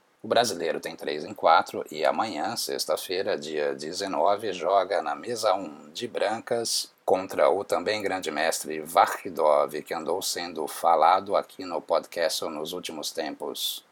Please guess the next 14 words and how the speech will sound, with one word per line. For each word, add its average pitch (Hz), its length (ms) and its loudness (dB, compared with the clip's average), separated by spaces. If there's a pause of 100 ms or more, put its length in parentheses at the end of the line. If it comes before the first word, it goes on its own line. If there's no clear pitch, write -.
(400)
Yarondir 98 1000 0
Vahidov 104 760 2
e 78 200 -6
Alexander 73 600 -2
Fier 107 480 -6 (120)
se - 180 -10
enfrentaram 92 640 0
pela 73 200 2
sétima - 380 -2
rodada 95 540 0
do 98 280 -10
London 87 640 -4
Open 78 500 -2
Live. 73 640 0